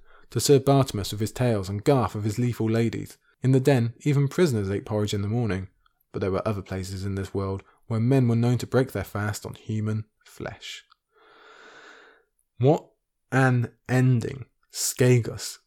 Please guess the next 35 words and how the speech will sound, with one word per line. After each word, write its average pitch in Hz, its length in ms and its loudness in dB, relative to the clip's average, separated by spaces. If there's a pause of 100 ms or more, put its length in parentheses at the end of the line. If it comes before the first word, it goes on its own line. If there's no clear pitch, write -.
(160)
Davos 135 300 4
is 113 140 -2
going 123 360 2
to 117 120 -4
Skagus, 113 600 -2 (240)
the 123 80 -2
wildest 131 500 8
of 110 120 0
wild 117 260 2
places 101 340 -6
with 110 120 -2
the 117 80 0
wildest 120 420 4
of 113 120 -2
wildlings, 120 520 -4 (160)
and - 80 0
he's 139 100 6
going 139 420 4
to - 100 -4
bring 135 320 4
Rickon, 98 500 -2
who 117 140 -2
was 127 120 0
already 147 240 6
pretty 127 300 0
wild 110 360 0 (100)
when 110 100 -6
he 107 80 -2
lived 110 240 -2
in 107 80 -4
Winterfell, 131 580 -2
back - 200 0
home. 104 380 -2 (180)
Our 131 120 4
Davos, 139 540 2